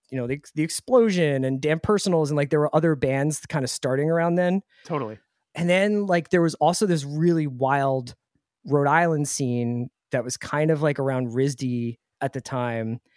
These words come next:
Speaker 1: and that was, like, Arab on Radar and Landed and, like, all these, like, whacked out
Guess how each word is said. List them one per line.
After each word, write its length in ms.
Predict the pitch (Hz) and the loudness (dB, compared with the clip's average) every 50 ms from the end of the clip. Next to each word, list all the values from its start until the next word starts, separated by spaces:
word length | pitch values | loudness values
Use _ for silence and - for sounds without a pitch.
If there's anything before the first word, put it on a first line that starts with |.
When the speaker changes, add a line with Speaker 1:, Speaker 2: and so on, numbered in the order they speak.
| _ _ _ _ _ - | _ _ _ _ _ -4
Speaker 1:
and 120 | 135 135 143 | -2 0 0
that 80 | 143 | 0
was, 100 | 139 151 143 | 0 0 -2
like, 120 | 143 139 - | -2 -2 -2
Arab 220 | 135 135 139 139 143 | 0 0 0 0 0
on 120 | 139 135 | 0 0
Radar 400 | 131 131 135 135 127 131 131 127 | 0 0 0 0 0 0 0 -2
and 120 | 127 123 120 | -2 -2 -4
Landed 760 | 120 123 123 123 127 131 127 131 127 127 127 127 123 120 123 - | -4 -4 -2 -2 -2 -2 0 0 0 0 0 0 -2 -2 -4 -6
and, 220 | - 123 120 117 117 | -6 -6 -4 -4 -6
like, 240 | 113 113 107 - - - | -6 -8 -10 -10 -6 -4
all 140 | 127 127 | -2 0
these, 200 | 135 147 147 131 | 0 0 -2 -2
like, 120 | 139 127 107 - | -4 -6 -8 -10
whacked 440 | 120 117 120 123 123 123 - - 151 | -8 -6 -4 -4 -4 -6 -6 -4 -4
out 320 | 131 127 123 123 123 - | -2 -2 -2 -2 -4 -6